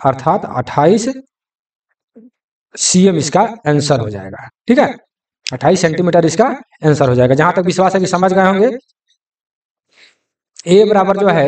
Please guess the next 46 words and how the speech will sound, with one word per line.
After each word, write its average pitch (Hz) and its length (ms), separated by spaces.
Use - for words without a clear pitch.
एरिया 170 320
बराबर 185 320
क्या 202 180
होता 151 260
है, 123 200
पाई 160 160
आर 190 140
स्क्वायर। 202 280
तो - 640
हम 170 100
ए 196 140
का 208 100
मान 196 200
रख 202 160
दीजिए, 208 340
पाई 170 200
आर 190 160
स्क्वायर 196 280
यहाँ 190 120
पर 196 100
लिख 196 220
दिए। 233 180
देखिए 156 260
यहाँ 190 120
पर 214 200
पाई 175 140
का 190 80
मान 190 180
बाईस 190 180
बटा 190 140
सात 185 200
आर 160 220
स्क्वायर, 190 320
तो 202 120
आर 165 280
स्क्वायर 185 340
जो 202 120
है 185 320
इधर 170 200
रहेगा 190 280
तो 190 140
इसको 165 340
बटा 147 240
में 202 100
चल 202 180
जाएगा, 196 280